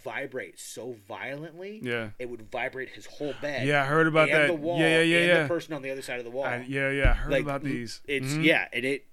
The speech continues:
Speaker 1: it was cool. He was,
Speaker 2: That's
Speaker 1: he was a great
Speaker 2: crazy.
Speaker 1: guy. Ryan is
Speaker 2: Mm.
Speaker 1: a, uh, he's a great guy.
Speaker 2: Yeah.
Speaker 1: Married a wonderful girl.
Speaker 2: Mm.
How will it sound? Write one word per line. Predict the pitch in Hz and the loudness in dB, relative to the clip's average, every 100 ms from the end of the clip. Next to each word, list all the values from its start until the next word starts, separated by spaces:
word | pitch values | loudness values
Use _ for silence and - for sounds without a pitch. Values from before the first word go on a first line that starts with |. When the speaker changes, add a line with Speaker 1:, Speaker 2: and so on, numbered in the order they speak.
| - - | -20 -10
Speaker 1:
it | 131 | -8
was | 135 | -6
cool. | - - 120 85 - | -8 -6 -6 -6 -12
He | - | -8
was, | 113 | -8
Speaker 2:
That's | 101 139 | -8 -4
Speaker 1:
he | |
was | 156 | -4
a | 113 | -2
great | 113 | -4
Speaker 2:
crazy. | 113 107 | -6 -6
Speaker 1:
guy. | 90 92 | -8 -6
Ryan | 113 117 110 | -4 -4 -4
is | 147 | -4
Speaker 2:
Mm. | 135 113 - | -6 -8 -12
Speaker 1:
a, | 101 | -14
uh, | 95 | -14
he's | 117 117 | -12 -8
a | |
great | 127 107 | -4 -4
guy. | 80 64 - | -6 -18 -10
Speaker 2:
Yeah. | 139 | -2
Speaker 1:
Married | 117 104 | 0 0
a | 98 | -2
wonderful | 123 131 123 101 | -4 -6 -6 -6
girl. | 107 101 101 | -2 -2 -2
Speaker 2:
Mm. | 143 143 117 | -4 -6 -6